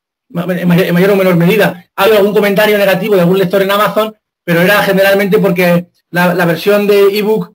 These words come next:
fue bastante mala y entonces se quejan de la maquetación. Pero lo que es el contenido, eh, fueron críticas muy elogiosas y funcionó bastante bien. Luego, sobre la nueva novela, bueno, mira, yo soy una persona muy joven, eh, además soy un escritor de verbosidad conocida, es decir, yo he contado prácticamente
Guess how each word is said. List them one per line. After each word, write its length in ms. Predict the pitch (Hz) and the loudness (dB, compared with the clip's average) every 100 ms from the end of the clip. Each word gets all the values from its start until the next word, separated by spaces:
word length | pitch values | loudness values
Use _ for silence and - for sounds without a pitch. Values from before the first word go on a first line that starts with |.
| _ | _
fue 100 | 196 | -2
bastante 360 | 175 190 180 | 0 -2 0
mala 280 | 190 214 202 | 0 0 2
y 40 | 185 | 2
entonces 260 | 175 185 | 0 0
se 80 | 180 | -2
quejan 220 | 180 202 | -4 -2
de 60 | 202 | -2
la 100 | 190 | 0
maquetación. 640 | 185 170 165 147 180 175 _ _ | -2 -2 -6 -4 -4 -4 _ _
Pero 160 | 156 | -4
lo 60 | 165 | -2
que 60 | 202 | 0
es 60 | |
el 80 | 214 | 0
contenido, 640 | 208 196 202 226 202 185 | 0 0 0 0 0 0
eh, 140 | 185 175 | 0 0
fueron 180 | 202 185 | -2 -2
críticas 300 | 214 202 170 | -2 -2 0
muy 100 | 202 | 0
elogiosas 400 | 202 220 226 202 | 0 -2 -4 -6
y 80 | |
funcionó 320 | 185 175 180 202 | -6 -4 -2 -2
bastante 360 | - 190 170 | -2 -6 -2
bien. 220 | 180 175 - _ _ _ _ _ | -2 -2 -6 _ _ _ _ _
Luego, 180 | 190 226 | -2 0
sobre 200 | 170 196 | 0 0
la 40 | 196 | 0
nueva 200 | 220 226 | 0 0
novela, 260 | 226 226 | 0 0
bueno, 180 | 190 202 | 0 0
mira, 160 | 196 196 | 2 0
yo 80 | |
soy 120 | 196 214 | 0 -2
una 120 | 196 | 0
persona 240 | 190 202 | -2 -2
muy 100 | 185 | -2
joven, 360 | 175 202 196 202 _ _ _ _ - | 0 0 -2 -4 _ _ _ _ -4
eh, 60 | |
además 400 | 180 175 175 202 | -2 0 0 0
soy 100 | 214 | 0
un 60 | 202 | 0
escritor 400 | 185 196 202 190 | -2 -2 0 0
de 100 | 196 | 0
verbosidad 480 | 180 175 170 185 190 | 2 0 0 -2 0
conocida, 480 | 175 170 233 175 | -2 -2 -2 0
es 80 | 170 | 0
decir, 260 | 185 180 - _ _ | 0 -2 -4 _ _
yo 100 | 196 | -2
he 20 | |
contado 360 | 208 196 214 208 | 0 0 0 0
prácticamente 800 | 208 175 202 190 202 202 185 | -2 -2 -2 0 0 0 -2